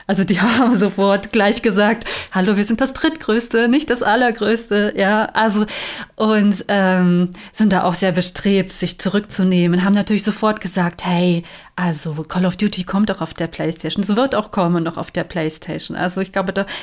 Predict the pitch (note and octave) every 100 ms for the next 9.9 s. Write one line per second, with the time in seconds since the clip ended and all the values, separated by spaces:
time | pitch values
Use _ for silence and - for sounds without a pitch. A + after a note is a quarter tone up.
0 | - - F3+ E3+ G3 F3 - F#3 G3+ F#3+
1 | - F3 F3 F#3+ G#3 G#3 F#3 F3 D#3+ -
2 | F3 G3 - - - - G#3+ - - F#3+
3 | F#3 F3+ F3+ F3+ G3 G3+ F3 - G#3+ G#3
4 | F3+ F#3 F3 F3+ F3+ F#3 E3 D#3+ F3 D#3+
5 | - _ G3 F3+ F3 F3+ F3 E3+ F3 E3+
6 | - E3 F#3 - - - - _ - -
7 | - G#3 - F#3+ F3+ F3+ F3 F3+ E3+ -
8 | F3 F3+ F3 E3+ - F#3 - G#3 G3+ D#3
9 | E3+ - F#3 G#3+ A#3 A3+ E3 E3+ D#3